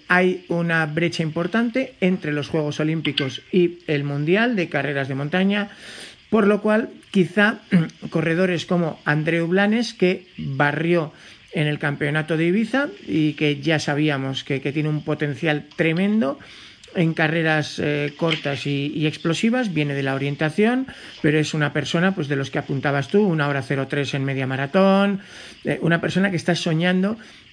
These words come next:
con ser olímpico en los tres mil metros obstáculos. Eh, ¿crees que corredores como Andreu, tanto si al final logra estar en la selección y en los Juegos Olímpicos, como si no,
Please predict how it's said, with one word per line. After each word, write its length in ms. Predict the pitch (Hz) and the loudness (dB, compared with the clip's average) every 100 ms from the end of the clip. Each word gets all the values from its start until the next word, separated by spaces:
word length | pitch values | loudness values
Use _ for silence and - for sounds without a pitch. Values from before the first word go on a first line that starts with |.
| - - | -14 -4
con 200 | 165 151 | -2 0
ser 160 | 175 | 2
olímpico 460 | 175 180 180 196 196 | 2 2 0 0 2
en 100 | 175 | 2
los 180 | 156 - | 0 -2
tres 180 | 156 143 | -4 0
mil 160 | 170 | 0
metros 340 | 170 160 139 135 | 0 -2 -4 -6
obstáculos. 680 | 113 190 196 156 131 143 - - - - - - | -2 -2 -2 -2 -4 -8 -14 -20 -20 -20 -14 -6
Eh, 220 | - - | -6 -2
¿crees 300 | 175 190 202 | 2 2 2
que 280 | 226 220 220 - | 2 2 0 0
corredores 500 | 185 180 180 190 190 | 0 2 2 0 0
como 200 | 185 170 | 0 2
Andreu, 520 | 160 170 180 170 160 - - - - | 0 2 4 2 -2 -14 -20 -20 -4
tanto 260 | 165 156 160 | -2 0 0
si 120 | 160 | 0
al 80 | 147 | 0
final 420 | 156 175 180 - | 2 2 0 0
logra 400 | 175 175 175 170 | 2 2 2 0
estar 260 | 156 - 165 | 0 0 0
en 160 | 165 | 0
la 100 | 160 | 0
selección 540 | 151 156 151 - 170 160 | 0 -2 -2 -2 -2 0
y 20 | |
en 80 | 151 | -2
los 120 | 151 | -2
Juegos 280 | 170 160 151 | -2 -2 0
Olímpicos, 600 | 156 165 160 147 147 143 - - - - - | -2 -2 -4 -2 -4 -6 -14 -20 -20 -20 -6
como 220 | - 147 | -2 0
si 180 | 147 147 | 0 0
no, 260 | 156 160 | 0 -2